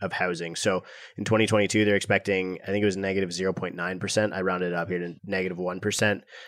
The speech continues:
That's on the whole G D P. And then twenty twenty-three, negative zero point six percent. And then in twenty twenty-four, it's basically gonna be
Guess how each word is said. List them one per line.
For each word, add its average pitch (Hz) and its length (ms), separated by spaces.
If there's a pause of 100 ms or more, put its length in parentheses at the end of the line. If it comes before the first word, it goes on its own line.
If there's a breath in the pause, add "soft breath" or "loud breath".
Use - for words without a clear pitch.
That's 110 180
on 101 320
the 95 60
whole 98 260
G 98 160
D 104 100
P. 117 240
And 104 120
then 95 160
twenty 98 240
twenty-three, 95 460
negative 92 360
zero 90 240
point 85 240
six - 320
percent. 113 480 (400 loud breath)
And 117 140
then 120 80
in 120 80
twenty 139 200
twenty-four, 120 460
it's 104 80
basically 104 300
gonna 101 140
be 95 220